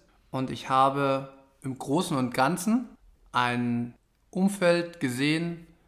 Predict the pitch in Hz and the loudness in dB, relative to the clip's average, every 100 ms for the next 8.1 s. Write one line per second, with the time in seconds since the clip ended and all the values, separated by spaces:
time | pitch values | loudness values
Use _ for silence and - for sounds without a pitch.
0 | _ _ 135 127 - 147 170 - 139 147 | _ _ -4 -4 0 0 0 -2 -4 -2
1 | 151 151 139 131 - _ _ _ - - | -4 -2 -4 -4 -14 _ _ _ -20 -2
2 | 160 165 127 - - - 110 - _ - | 4 6 4 0 -6 -8 -10 -14 _ -10
3 | 135 123 120 120 117 117 113 113 - - | -8 -6 -4 -4 -4 -2 -2 -4 -6 -4
4 | 151 160 139 135 131 127 120 120 143 139 | -2 0 2 4 2 0 -4 -6 -4 -4
5 | - 127 123 127 123 120 - - 139 139 | -2 -2 -2 -2 -4 -6 -8 -4 -4 -4
6 | - 123 120 120 - - _ _ 117 127 | -4 -4 -4 -8 -18 -20 _ _ -10 -4
7 | 120 139 151 123 135 160 139 147 151 147 | 0 2 0 2 2 4 0 0 2 0